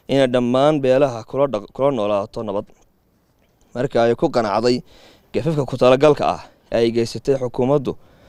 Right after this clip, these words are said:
mag-, ka geysatay xukuumaddu magaalada Laascaanood, waxay soo saartay go'aanka. Kow, waxay si xoog leh u cambaaraynaysaa dagaalka ka socda Laascaanood iyo dalalka shacabka aan hubaysnayn. Laba, waxa leh mas-uuliyadda waxa ka dhaca Laascaanood xukuumadda Muuse Biixi Cabdi.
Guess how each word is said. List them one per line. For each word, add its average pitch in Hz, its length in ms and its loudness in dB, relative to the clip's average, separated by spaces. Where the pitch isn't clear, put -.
mag-, 117 160 -4
ka - 140 0
geysatay 147 600 2
xukuumaddu 127 400 -2
magaalada 117 320 2
Laascaanood, 110 560 0
waxay 123 240 -2
soo 135 180 0
saartay 101 400 -4
go'aanka. 120 340 2
Kow, 143 240 4
waxay 139 260 4
si - 240 -4
xoog 156 320 4
leh 143 100 6
u 156 60 6
cambaaraynaysaa 123 760 2
dagaalka 131 380 0
ka 151 100 -6
socda 120 380 -2
Laascaanood 120 560 0
iyo 120 120 2
dalalka 127 380 0
shacabka 131 460 -4
aan 120 100 -2
hubaysnayn. 120 440 0
Laba, 120 340 2
waxa 151 260 4
leh 156 80 6
mas-uuliyadda 135 640 0
waxa 139 240 0
ka 147 80 -2
dhaca 123 220 0
Laascaanood 123 580 0
xukuumadda 131 480 -4
Muuse 127 320 -2
Biixi 123 240 -6
Cabdi. 101 300 -4